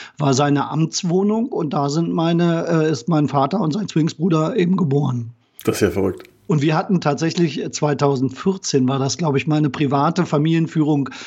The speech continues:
Speaker 1: durchs Schloss Bellevue. Das war super interessant, also, äh, wirklich toll. Also, äh, schon interessant, ja.
Speaker 2: Kam da schon so irgendwie vom Großvater dann oder vom Vater die ersten, äh, politischen Ansätze zu Ihnen direkt in die,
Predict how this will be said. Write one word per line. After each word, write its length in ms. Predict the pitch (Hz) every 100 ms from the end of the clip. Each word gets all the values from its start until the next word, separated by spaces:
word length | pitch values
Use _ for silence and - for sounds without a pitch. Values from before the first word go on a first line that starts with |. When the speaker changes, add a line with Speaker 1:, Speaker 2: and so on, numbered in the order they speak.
| - -
Speaker 1:
durchs 220 | 147 -
Schloss 300 | 160 151 -
Bellevue. 360 | 156 131 147
Das 200 | 143 139
war 140 | 143 135
super 300 | 135 139 131
interessant, 500 | 120 147 135 131 -
also, 400 | 147 151 147 196 -
äh, 220 | 160 165 254
wirklich 280 | - 151 110
toll. 260 | 139 135 139
Also, 320 | 190 160 156 - - - - - -
äh, 340 | 208 156 160 147 185
schon 420 | - 175 165 202 180
interessant, 580 | 143 147 - 120 113 -
ja. 200 | 123 - _ _
Speaker 2:
Kam 240 | - 117 139
da 140 | 139
schon 260 | - 147 139
so 140 | 135
irgendwie 500 | 123 139 139 131 131
vom 220 | 123 123
Großvater 520 | - 143 143 143 143
dann 200 | 131 127
oder 180 | 135 120
vom 160 | 120 117
Vater 320 | 117 135 147
die 240 | 127 123
ersten, 600 | 127 120 - - 127 120 120 - - - -
äh, 180 | 113
politischen 540 | 113 127 123 160 147 135
Ansätze 680 | 117 151 143 143 139 135 131
zu 200 | - 143
Ihnen 480 | 147 143 135 131 - -
direkt 300 | - 123 -
in 140 | 135 117
die, 360 | 120 120 113